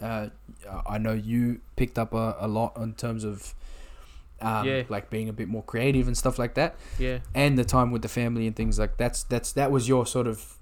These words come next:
Speaker 1: wake up point of,
Speaker 2: That's right.
Speaker 1: "Oh, hey, uh, I, I can get more time here with, with the fam."
Speaker 2: That's
Speaker 1: Like,
Speaker 2: right. And I needed
Speaker 1: of
Speaker 2: it
Speaker 1: cou-,
Speaker 2: too.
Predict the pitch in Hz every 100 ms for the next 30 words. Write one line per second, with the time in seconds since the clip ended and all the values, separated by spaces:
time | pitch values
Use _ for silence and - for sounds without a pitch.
0 | - - - 113 120 117 120 113 - 123
1 | 110 - 107 107 101 - 131 113 135 127
2 | 139 120 131 92 - 110 107 - - 113
3 | - - 110 - 104 - - 131 92 123
4 | 117 131 127 117 120 113 110 - 110 107
5 | 117 107 - - 131 - 143 131 - -
6 | - - - - 156 151 143 185 180 135
7 | 117